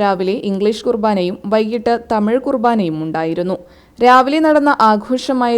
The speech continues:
തിരുനാൾ പാട്ടുകുർബാനയ്ക്ക് ഫാദർ പോൾ തേക്കാനത്ത് മുഖ്യ കാർമ്മികനായി.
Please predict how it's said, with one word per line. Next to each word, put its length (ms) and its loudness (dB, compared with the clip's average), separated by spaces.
തിരുനാൾ 320 -2
പാട്ടുകുർബാനയ്ക്ക് 840 -2
ഫാദർ 280 6
പോൾ 180 4
തേക്കാനത്ത് 580 0
മുഖ്യ 240 -4
കാർമ്മികനായി. 760 -4